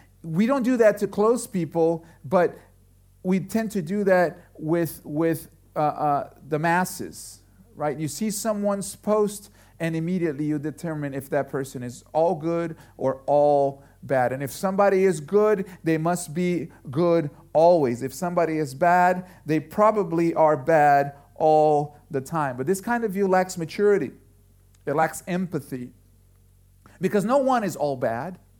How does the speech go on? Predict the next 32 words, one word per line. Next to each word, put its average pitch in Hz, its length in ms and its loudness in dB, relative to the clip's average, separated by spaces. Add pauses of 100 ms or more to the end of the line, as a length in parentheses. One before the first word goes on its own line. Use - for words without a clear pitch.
(560)
and 202 140 4
no 233 100 4
one 233 260 2
is 214 160 -4
all 214 260 2
good. 185 420 -2 (1200)
In 175 100 -4
fact, 233 560 0 (640)
we've 175 180 0
heard 247 240 4
passages 233 600 0
of 160 120 -6
Jesus 196 540 0
saying 202 480 -2 (220)
that 175 160 4
he 233 260 2
and 233 160 0
the 196 80 0
Father 226 720 4 (420)
are 170 180 4
one, 147 480 2 (600)
right? 185 320 0 (300)
He 180 120 0
said, 196 300 4
"If 190 140 -2
you've 190 100 -2
seen 247 360 -4
me, 233 420 0 (140)
you've 190 200 0
seen 196 360 -2
the 190 100 0
Father." 202 540 4